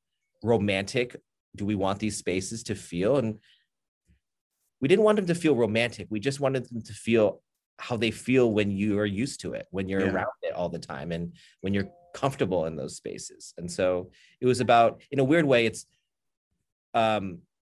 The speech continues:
Speaker 1: well, I'm not gonna do a spoiler, but I'll say, I, mm, in a weird way, it's when you, like, when I would go into my dad's restaurant and I would see it as this playground.
Speaker 2: Right.
Speaker 1: Um, and eventually, when you hear the stories of your parents of how they built it,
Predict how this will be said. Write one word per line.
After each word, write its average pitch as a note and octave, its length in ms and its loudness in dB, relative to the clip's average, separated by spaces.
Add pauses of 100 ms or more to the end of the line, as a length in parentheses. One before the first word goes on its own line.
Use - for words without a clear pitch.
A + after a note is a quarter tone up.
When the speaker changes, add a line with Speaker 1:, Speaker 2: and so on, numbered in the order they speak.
(160)
Speaker 1:
well, G#2+ 140 -2
I'm A2+ 120 -2
not C3 120 0
gonna B2 140 0
do G2+ 200 -4
a F#2+ 40 -4
spoiler, A#2 540 2
but G#2+ 220 0
I'll G2+ 140 2
say, G2+ 340 -2 (220)
I, A2 100 0
mm, A2+ 760 -2 (840)
in D3+ 100 6
a D3 60 10
weird F3+ 260 8
way, A#2 340 6
it's A#2+ 180 -4
when C3 160 2
you, C#3 140 2
like, B2 220 0
when A#2+ 120 -2
I A#2+ 100 0
would B2+ 140 -2
go A2 160 -2
into G#2+ 160 -6
my A2 100 -2
dad's G2 360 -2
restaurant A2+ 420 -2
and G2 100 -6
I F#2+ 80 -2
would G2 180 -6
see C#3 360 2
it G2+ 240 2
as G2 200 0
this G2+ 140 -4
playground. F#2+ 720 -2 (200)
Speaker 2:
Right. F#2 240 -6 (120)
Speaker 1:
Um, G2+ 460 0
and G#2+ 160 0
eventually, G#2+ 760 0
when G2+ 180 0
you G#2 80 0
hear A#2 200 0
the G#2 80 -2
stories A#2+ 380 -2
of F#2+ 140 -2
your F#2+ 100 -4
parents G#2 400 0
of F#2 80 -12
how F#2+ 120 -4
they F2+ 120 -2
built G2 320 -2
it, D2+ 180 -8